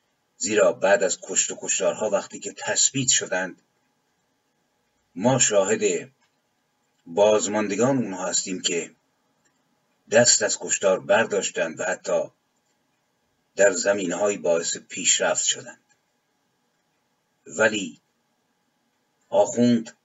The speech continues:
امامه بر سر ریش دراز پست، فطرت اجنبی، اساساً ایران رو به رسمیت نمیشناسه. این مملکت اشغال شده است و باید بدرد او را. بنابراین با تمام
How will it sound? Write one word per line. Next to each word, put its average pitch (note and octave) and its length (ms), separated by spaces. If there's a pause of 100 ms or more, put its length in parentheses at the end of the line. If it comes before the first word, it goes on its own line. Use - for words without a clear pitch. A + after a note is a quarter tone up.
(140)
امامه F#2+ 540
بر F2+ 160
سر - 260
ریش F#2 500
دراز F#2 400
پست، - 540
فطرت G2 400
اجنبی، E2 600 (2250)
اساساً B2 680
ایران G#2 320
رو F#2 60
به F2 100
رسمیت F2 380
نمیشناسه. E2 720
این F2+ 220
مملکت - 460
اشغال - 440
شده - 280
است - 180
و - 40
باید D2+ 300 (600)
بدرد - 440
او - 100
را. - 160
بنابراین - 580 (1700)
با A2 160
تمام A#2 560